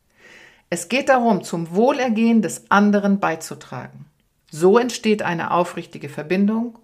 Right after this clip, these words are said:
und das ist für beide Seiten sehr wohltuend.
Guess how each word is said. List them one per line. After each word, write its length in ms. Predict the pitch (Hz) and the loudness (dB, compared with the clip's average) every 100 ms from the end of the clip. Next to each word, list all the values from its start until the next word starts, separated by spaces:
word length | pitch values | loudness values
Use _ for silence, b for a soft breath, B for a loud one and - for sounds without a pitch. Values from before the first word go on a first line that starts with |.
| _ 160 | _ -14
und 160 | 151 | -4
das 180 | 180 202 | -4 -4
ist 280 | 214 - - | -10 -16 -16
für 180 | - 135 | -12 -12
beide 640 | 135 185 202 240 247 254 | -2 2 4 4 0 -4
Seiten 720 | 220 196 185 180 143 151 170 _ | 0 0 0 -4 -12 -16 -18 _
sehr 440 | 143 143 165 170 156 | -12 -6 -6 -6 -8
wohltuend. 680 | 135 135 131 123 - - | -10 -12 -16 -18 -20 -20